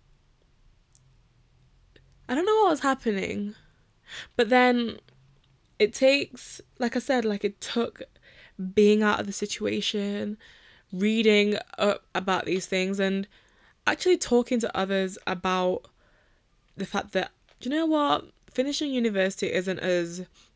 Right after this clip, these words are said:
amazing, isn't as exciting as we thought it would be. And to be fair, there's very few people that will talk to you about how it is they're feeling.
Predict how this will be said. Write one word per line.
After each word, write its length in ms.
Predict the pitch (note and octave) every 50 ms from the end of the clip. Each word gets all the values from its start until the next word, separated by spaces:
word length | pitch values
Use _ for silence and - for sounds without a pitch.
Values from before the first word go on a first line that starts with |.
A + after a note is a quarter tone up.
| - - -
amazing, 680 | F3+ F3+ F3 F3 F3 E3+ F3 E3+ E3+ E3+ E3 E3+ F3 E3+ - - _ _ _ _ _ _ _ _ _ - _ _ _ _ _ _ _ _ _ _ _ _
isn't 220 | G#3 G#3 A3+ G#3+ -
as 340 | - F3+ F#3 F3+ F3+ E3 -
exciting 640 | - F3+ - - - - F3+ F3+ E3 - - E3 -
as 200 | - F3 E3 E3+
we 400 | E3+ E3 E3 D#3+ D3+ A#2 - - - _ _ _ _ _ _ _ _ _ _ _ _ -
thought 500 | - - - F3+ F3 F3+ F3 - - -
it 100 | - -
would 260 | F3+ F#3+ G3 F#3+ G3
be. 360 | G3+ G#3 G#3+ A3+ A#3 B3+ B3+ - _ _ _ _ _ _ _ _ _ _ _ _ _ _ _ _ _ _ _ _ _ _ _ _ _ _ _ _ - - - - - - - - - - _ -
And 480 | G3 F#3+ F3+ F3+ F3+ F#3 F#3 F#3+ F#3 - - - - _ _ -
to 80 | - C#4
be 80 | D4+
fair, 200 | C4 - C4+ B3
there's 200 | G#3+ G#3 G#3 F#3+
very 260 | F#3 G#3 G#3 G#3 G#3
few 220 | G#3 - A3+ G#3+ G#3
people 400 | G#3+ - - G3+ F#3 - - F#3
that 180 | F#3+ - F3+
will 180 | F3+ F#3+ G3 G#3
talk 300 | - - A3+ G3+ F#3+ -
to 100 | - G#3
you 60 | F#3+
about 240 | F#3 F#3 F#3+ F#3+ -
how 160 | G#3 G#3 G3
it 80 | F#3 F3+
is 120 | F#3 F#3
they're 140 | F#3+ F#3 F3
feeling. 480 | - - E3+ F3 E3+ E3+ E3+ F#3 F#3+